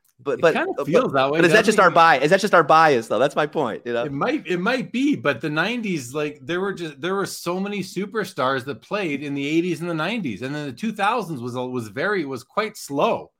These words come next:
Speaker 2: You know, now it's picked back up, but the eighties and nineties, I think, were probably the, the golden era of, of, of just superstar hockey players. We, we were spoiled back then.
Speaker 1: Yeah, yeah.
Speaker 2: Truly
Speaker 1: Yeah.
Speaker 2: spoiled.
Speaker 1: No,
Speaker 2: So
Speaker 1: I mean, ab-, absolutely.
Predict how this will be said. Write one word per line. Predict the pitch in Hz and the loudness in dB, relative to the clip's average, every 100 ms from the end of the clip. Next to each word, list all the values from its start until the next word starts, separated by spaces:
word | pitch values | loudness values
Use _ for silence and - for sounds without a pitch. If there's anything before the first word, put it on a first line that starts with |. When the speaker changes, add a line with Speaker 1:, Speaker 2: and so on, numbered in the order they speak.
| _ 117 | _ -8
Speaker 2:
You | |
know, | 120 147 | -6 -4
now | 160 220 | 0 0
it's | 214 - | -2 -8
picked | _ 190 185 - | _ -12 -10 -6
back | 156 123 | -6 -4
up, | 147 190 - - | 0 0 0 -4
but | 127 104 _ _ _ _ | -4 -4 _ _ _ _
the | 135 127 | -8 -2
eighties | 180 226 202 | 0 0 -4
and | 190 131 | -4 -2
nineties, | 131 165 147 113 110 - | 0 0 -2 -4 -6 -6
I | 113 156 | -4 -4
think, | - 151 123 | -4 -8 -6
were | 127 120 | -6 -6
probably | - 151 151 151 | -4 -4 -2 -4
the, | 131 131 - _ _ _ _ - | -2 -4 -4 _ _ _ _ -14
the | 117 | -10
golden | 131 156 180 170 120 | -4 -4 -2 -4 -2
era | 139 165 127 127 | -2 0 0 -2
of, | 117 131 123 127 | -2 -4 -4 -6
of, | 127 107 - - | -6 -6 -12 -6
of | 139 101 | -6 -6
just | - 123 - | -8 -8 -6
superstar | 160 175 180 151 - 156 147 139 | -6 -4 -6 -8 -4 0 0 0
hockey | 120 143 160 220 | 0 -2 -2 -4
players. | 180 - 120 104 | -8 -6 -4 -4
We, | 110 143 | -6 -8
we | 139 | -6
were | 160 151 | -6 -6
spoiled | - - 147 202 226 143 | -10 -8 -4 -2 -2 -2
back | 120 104 - | -2 -4 -4
then. | 107 87 | -8 -10
Speaker 1:
Yeah, | 67 69 - _ | -10 -16 -16 _
yeah. | - - 82 _ _ _ | -20 -16 -16 _ _ _
Speaker 2:
Truly | - 202 240 | -10 -6 -4
Speaker 1:
Yeah. | 156 | -6
Speaker 2:
spoiled. | - - 208 135 | -10 -4 -2 -2
Speaker 1:
No, | 117 214 90 | -4 -8 -10
Speaker 2:
So | - | -4
Speaker 1:
I | 117 | -2
mean, | 123 | 0
ab-, | 135 131 | 0 -2
absolutely. | 131 139 - 147 185 98 69 | -2 -2 -4 -4 -4 -6 -10